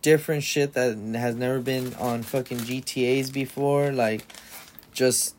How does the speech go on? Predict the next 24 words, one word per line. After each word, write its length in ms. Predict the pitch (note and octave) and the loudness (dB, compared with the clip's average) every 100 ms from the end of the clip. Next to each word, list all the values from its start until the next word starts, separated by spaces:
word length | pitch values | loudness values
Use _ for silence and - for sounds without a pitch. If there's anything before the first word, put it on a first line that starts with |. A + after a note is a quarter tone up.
| - | -6
a 120 | B2 | -4
bunch 420 | A2+ C3+ C#3 - | 0 2 2 0
of 100 | C3+ | -2
fucking 400 | - C3 C3 A#2+ | 0 -4 -2 -6
leaked 200 | A#2+ A#2 | -6 -6
stuff. 380 | - - A#2 A2+ - - - - | -6 -4 -4 -4 -12 -20 -20 0
Like, 200 | C#3 B2+ | 2 4
for 200 | - C#3 | 2 2
one, 440 | C3 D3 E3+ F#3+ | 6 8 6 4
that, 320 | F#3 D#3+ B2+ A#2+ | 6 6 6 6
that 180 | B2 | 6
was 220 | B2 B2+ A2+ | 6 2 0
very, 400 | B2 C#3+ D#3 D3+ | 2 6 6 6
very 280 | D3 D3+ D3 | 2 0 0
interesting 460 | D3 F3 D#3+ F3 | 0 -2 0 -2
and 140 | F3 F3 | -2 -2
shit. 300 | - G#3 A3 - - - - - - - - - | 2 2 0 -8 -18 -12 -12 -12 -16 -18 -20 -4
Um, 560 | C#3+ C3 A#2+ A#2 A2 G#2 - - - - - - - - - - - - | 2 4 4 2 -2 -6 -14 -20 -20 -14 -10 -8 -8 -8 -10 -12 -10 -2
it's, 340 | B2+ A#2 - | 0 0 0
uh, 720 | C#3 B2+ B2 B2 A#2+ A#2 A2+ A#2 - - - - - - - - - - - - - - - - - - - _ - - - - _ - - - - - | 2 4 4 4 2 0 -2 -6 -12 -20 -20 -20 -18 -12 -12 -12 -14 -12 -12 -16 -18 -18 -18 -20 -20 -20 -20 _ -20 -20 -20 -20 _ -20 -20 -20 -18 -2
that 340 | B2 A#2+ A#2 | 2 4 4
basically 560 | B2 C3 - C#3 C3+ C#3+ | 4 2 0 -2 0 2
when 200 | C#3 C3+ | 2 0
you, 300 | C3 B2+ | 0 0